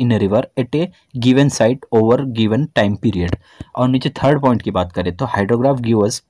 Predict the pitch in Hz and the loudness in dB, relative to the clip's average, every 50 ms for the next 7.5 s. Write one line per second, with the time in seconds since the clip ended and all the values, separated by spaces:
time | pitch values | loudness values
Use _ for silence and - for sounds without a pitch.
0 | - 156 160 156 - - - 95 104 131 - _ _ _ _ _ - 117 127 131 | -4 -2 -2 -2 -4 -4 -2 0 0 -2 -4 _ _ _ _ _ -4 -2 0 0
1 | 131 - 175 170 156 - 127 117 101 - 131 101 104 123 120 - - 127 120 110 | 0 0 -2 -2 -2 -2 -4 -6 -2 0 0 2 2 0 -2 -2 -2 -2 0 0
2 | 110 104 110 104 104 104 127 135 - - - 101 101 95 104 90 90 - - - | 0 0 0 0 0 0 -2 -4 -6 -4 -4 -2 -2 0 0 -2 -2 -4 -6 -8
3 | - - - _ - 139 151 147 180 170 170 160 135 123 117 170 170 - 160 165 | -8 -8 -8 _ 0 2 4 4 6 6 6 6 6 6 4 4 4 4 4 4
4 | - - 120 117 110 107 - - 160 - 135 139 147 135 110 139 143 123 98 123 | 4 4 4 4 2 0 -2 -2 0 2 2 2 2 4 4 2 2 2 4 2
5 | 123 127 147 170 180 170 147 - - 139 127 113 101 - 92 92 90 - 170 - | 4 6 6 6 6 4 2 2 2 2 2 2 2 0 -2 -2 -2 -4 -6 -4
6 | - - 131 - - - 143 - 104 98 131 135 131 - 123 120 113 117 117 110 | -4 -6 -6 -4 -2 -2 -2 -2 0 2 2 2 4 4 4 4 4 4 2 2
7 | - 101 87 - 107 95 95 95 - 160 | 0 -2 -2 -2 -2 -2 -2 -2 -4 -4